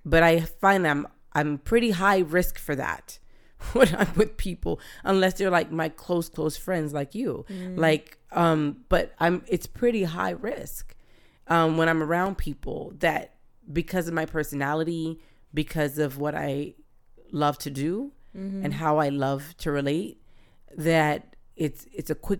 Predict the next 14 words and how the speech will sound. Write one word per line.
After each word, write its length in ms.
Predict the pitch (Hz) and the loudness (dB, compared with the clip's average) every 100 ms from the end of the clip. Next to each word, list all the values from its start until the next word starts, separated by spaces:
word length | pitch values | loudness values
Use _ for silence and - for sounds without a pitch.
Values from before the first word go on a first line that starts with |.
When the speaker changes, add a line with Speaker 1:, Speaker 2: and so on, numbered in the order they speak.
| 165 | -4
Speaker 1:
jump 400 | 147 156 196 - - - - | -2 -2 -4 -10 -12 -16 -18
from, 600 | - 160 143 139 139 139 - - _ _ _ - - | -2 0 2 0 -4 -8 -16 -20 _ _ _ -10 2
"Oh, 140 | 180 | 4
I 120 | 170 | 6
like 320 | 160 175 190 | 4 2 0
her," 500 | - 151 135 165 240 - - - _ _ - | -2 -2 0 -2 -6 -14 -20 -20 _ _ 0
or 300 | 151 147 - | 2 2 2
"I'm 240 | 151 143 | 0 -2
attracted 420 | 147 180 185 180 - | 0 0 0 -2 -4
to 100 | 160 | -2
what 160 | 151 | -2
she 120 | - 147 | -2 0
does," 540 | 143 135 143 156 - - _ _ - | 0 0 -2 -4 -10 -20 _ _ -14
to 560 | - 185 156 151 147 | -4 0 2 2 0